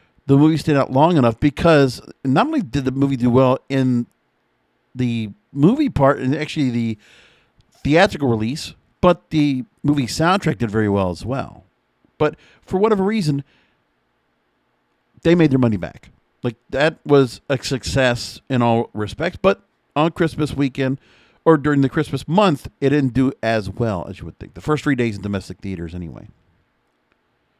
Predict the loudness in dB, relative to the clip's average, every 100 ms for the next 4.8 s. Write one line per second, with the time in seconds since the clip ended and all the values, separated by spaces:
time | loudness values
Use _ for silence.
0 | _ _ -4 2 4 6 4 -2 -14 -18
1 | -20 _ _ _ _ _ _ _ _ _
2 | _ _ _ _ _ _ _ _ _ _
3 | _ _ -6 -6 -2 -4 -2 0 2 2
4 | 0 -2 -2 -4 -4 2 2 2